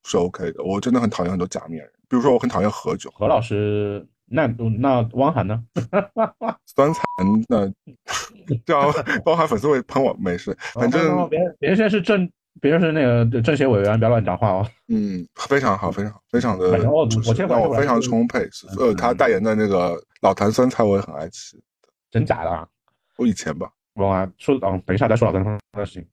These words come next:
Speaker 2: 我在协会会场那个，她就是她有个姐姐，之前也是美国的那种嬉皮时代的嘛，那种做那种地下音乐的，好像做电音还是做什么，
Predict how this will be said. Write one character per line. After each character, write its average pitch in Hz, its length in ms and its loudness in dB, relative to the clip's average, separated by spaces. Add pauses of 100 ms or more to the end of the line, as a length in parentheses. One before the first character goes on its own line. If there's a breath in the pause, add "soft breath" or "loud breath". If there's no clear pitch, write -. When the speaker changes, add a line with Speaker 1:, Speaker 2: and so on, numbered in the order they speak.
Speaker 2:
我 104 60 0
在 113 60 2
协 120 140 2
会 120 60 4
会 123 120 0
场 104 100 0
那 98 60 0
个， 107 60 -2
她 151 80 2
就 185 100 2
是 202 80 2
她 196 160 2
有 135 140 2
个 127 80 2
姐 101 120 0
姐， 101 140 0
之 135 100 -2
前 123 180 4
也 98 120 0
是 113 240 2
美 98 220 -2
国 98 260 -2
的 123 80 0
那 120 160 0
种 95 320 -8
嬉 139 200 0
皮 120 140 0
时 113 140 -2
代 120 160 4
的 113 60 4
嘛， 104 80 2
那 110 80 2
种 95 180 2
做 104 240 2
那 104 60 2
种 95 160 2
地 113 120 2
下 110 220 2
音 101 60 -2
乐 110 200 2
的， 95 180 0
好 92 80 -2
像 95 120 0
做 110 140 -2
电 107 180 2
音 151 80 -2
还 135 100 0
是 87 60 -4
做 87 140 -6
什 - 80 -14
么， - 200 -20